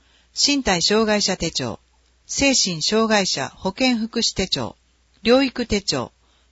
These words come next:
または特定医療費、指定難病受給者証をお持ちの方。二の機能回復訓練は十八歳以上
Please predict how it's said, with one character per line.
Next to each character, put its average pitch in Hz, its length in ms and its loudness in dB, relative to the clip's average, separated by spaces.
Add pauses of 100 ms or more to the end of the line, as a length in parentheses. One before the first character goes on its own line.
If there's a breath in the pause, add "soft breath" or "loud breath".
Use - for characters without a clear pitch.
(100)
ま 208 120 -2
た 254 100 4
は 208 140 4
特 - 260 -6
定 262 240 2
医 233 60 0
療 226 240 2
費、 135 280 -10 (320)
指 - 160 0
定 262 200 4
難 226 260 0
病 208 220 2
受 190 160 -4
給 240 200 0
者 226 140 2
証 190 340 0
を 170 180 0
お 151 100 -4
持 160 100 -8
ち 160 120 0
の 147 100 -8
方。 131 320 -8 (1800)
二 247 160 2
の 170 240 -4 (200)
機 - 160 -2
能 254 220 4
回 240 280 2
復 214 200 -10
訓 214 240 -4
練 147 180 -4
は 127 260 -6
十 220 240 0
八 240 160 0
歳 208 320 -2
以 190 40 -6
上 131 260 -4